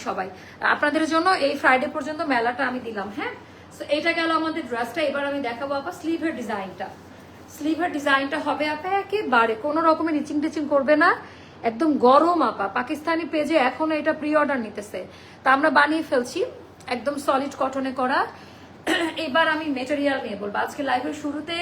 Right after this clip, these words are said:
<clears throat> মেটেরিয়াল নিয়ে বলি নাই, মানে কাপড়ের ফ্যাব্রিক কোয়ালিটি just দেখেন, পিওর সলিড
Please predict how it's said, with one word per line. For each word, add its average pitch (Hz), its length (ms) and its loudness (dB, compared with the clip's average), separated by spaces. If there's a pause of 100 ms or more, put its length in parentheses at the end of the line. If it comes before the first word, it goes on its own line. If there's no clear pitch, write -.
(1120)
<clears throat> - 1160 -20
মেটেরিয়াল 330 400 -2
নিয়ে 339 120 -6
বলি 269 320 0
নাই, 214 100 -2
মানে 208 240 -6
কাপড়ের 294 320 -2
ফ্যাব্রিক 262 460 2
কোয়ালিটি 277 440 0 (560)
just 269 240 2 (100)
দেখেন, 208 280 -2 (260)
পিওর 311 260 6 (140)
সলিড 285 320 6